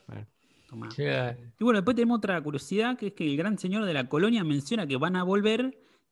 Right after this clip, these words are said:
Speaker 2: y que lo hace, lo que hace rica a la salsa de una hamburguesa son ellos, y esto es medio un guiño a ese mito que las hamburguesas de McDonald's están hechas con lombrices. O sea.
Speaker 1: Sí. Aparte dice, en el original dice, mm,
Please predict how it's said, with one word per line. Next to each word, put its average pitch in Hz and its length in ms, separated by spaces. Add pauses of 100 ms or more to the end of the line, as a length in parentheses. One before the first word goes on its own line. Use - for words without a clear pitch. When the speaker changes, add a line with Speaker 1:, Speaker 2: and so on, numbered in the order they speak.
Speaker 2:
y 170 140
que 165 400
lo 180 160
hace, 208 500
lo 165 120
que 170 220
hace 220 240
rica 208 520
a 143 140
la 139 140
salsa 208 360
de 170 60
una 175 160
hamburguesa 170 420
son 180 220
ellos, 175 460 (240)
y 214 100
esto 226 160
es 175 60
medio 185 200
un 175 140
guiño 202 300
a 160 40
ese 156 180
mito 170 260
que 131 60
las - 140
hamburguesas 139 360
de 170 60
McDonald's 180 260
están 147 160
hechas 151 200
con 120 160
lombrices. 131 680 (500)
O 120 40
sea. 139 260
Speaker 1:
Sí. 110 440 (420)
Aparte 147 360
dice, 131 560
en 123 60
el 127 60
original 147 420
dice, 120 720
mm, 101 360